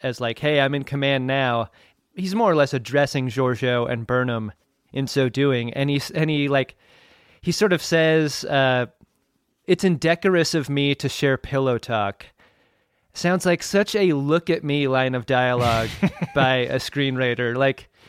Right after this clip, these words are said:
Speaker 1: that is such a, uh, a ten dollar word for a two dollar character. <laughs> And that's not the only instance of,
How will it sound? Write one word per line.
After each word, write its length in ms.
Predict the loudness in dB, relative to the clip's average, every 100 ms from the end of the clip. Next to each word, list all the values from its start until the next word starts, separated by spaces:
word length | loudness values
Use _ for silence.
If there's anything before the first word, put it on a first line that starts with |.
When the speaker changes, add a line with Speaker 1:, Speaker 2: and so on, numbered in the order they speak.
| _ _ _ -2
Speaker 1:
that 180 | 0 2
is 100 | -2
such 400 | 0 0 0 -4
a, 600 | -2 0 0 0 -2 0
uh, 340 | 0 0 -2 -4
a 40 |
ten 300 | -6 -2 0
dollar 360 | 0 0 2 0
word 500 | 2 2 0 -2 -6 -18
for 460 | -4 0 2 0
a 380 | -2 -2 -2 -2
two 260 | -4 -4 -2
dollar 300 | 0 0 -2
character. 720 | -2 0 0 -2 -2 -2 -4
<laughs> 40 | -8 -8 -4 -6 -6 -10 -2 0 0 -8 -8 -4 -2 -2 -2 -6 -2 -6 -4 -6 -6 -8 -10 -12 -14 -4
And 100 | -2
that's 160 | 0 0
not 180 | 0
the 160 | 2 2
only 240 | 4 4 4
instance 560 | 2 0 -4 -4 -8
of, 280 | -2 0 -2